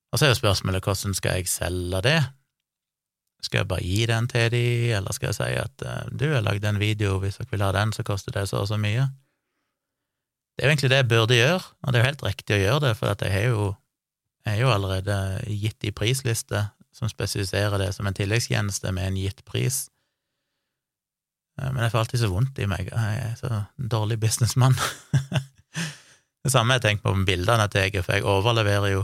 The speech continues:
jeg skal jo egentlig levere tjue bilder til de ferdig redigerte, høyoppleselige. Men så leverer jeg flere, fordi jeg tar så mange, og det er vanskelig å plukke ut, jeg synes det er mange som er bra. Og det er jo en dårlig businessmodell, selvfølgelig.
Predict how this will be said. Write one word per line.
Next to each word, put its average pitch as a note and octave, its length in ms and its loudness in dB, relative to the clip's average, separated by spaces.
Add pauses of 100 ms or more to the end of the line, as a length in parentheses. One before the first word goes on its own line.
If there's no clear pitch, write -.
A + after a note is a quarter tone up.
jeg C3 120 -6
skal G#2+ 100 0
jo G2+ 60 4
egentlig G#2 240 0
levere F#2+ 260 2
tjue G2 240 0
bilder G2 320 0
til A2 160 2
de G2+ 100 2
ferdig G2 360 -2
redigerte, G2+ 500 0
høyoppleselige. A2 680 0 (1400)
Men A2 160 2
så - 80 -2
leverer G#2 320 4
jeg G2 220 0 (100)
flere, G#2 380 2 (1080)
fordi A2+ 160 0
jeg G2 80 0
tar G#2 240 2
så A#2+ 80 0
mange, G#2+ 320 2
og G2 80 2
det G2+ 60 4
er G2 80 2
vanskelig F#2 240 -4
å - 80 -8
plukke G#2+ 240 0
ut, A#2+ 100 2
jeg G#2+ 80 0
synes G2+ 160 0
det G#2 80 -2
er G2 80 0
mange F#2+ 160 0
som G2 140 -2
er F#2+ 80 -4
bra. G#2+ 160 2 (1600)
Og G2+ 140 -4
det G#2+ 100 4
er G#2 160 0
jo A2 140 2
en G#2+ 80 0
dårlig G#2 260 2
businessmodell, C3 640 2
selvfølgelig. C3+ 480 2